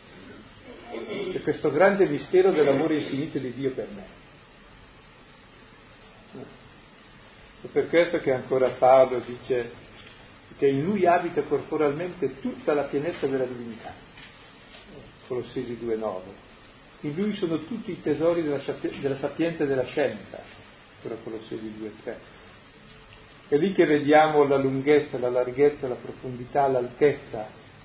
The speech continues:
dell'amore di Dio che sorpassa ogni comprensione. E la contemplazione della croce praticamente è il più grande mistero dove l'uomo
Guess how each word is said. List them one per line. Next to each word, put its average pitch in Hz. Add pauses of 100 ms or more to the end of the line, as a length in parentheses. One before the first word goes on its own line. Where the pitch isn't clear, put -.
dell'amore 131
di 123
Dio 147
che 135
sorpassa 131
ogni 127
comprensione. 120 (2500)
E 175
la 190
contemplazione 190
della 180
croce 214
praticamente 165
è 156 (1900)
il 151
più 156
grande 170
mistero 147 (240)
dove 160
l'uomo 160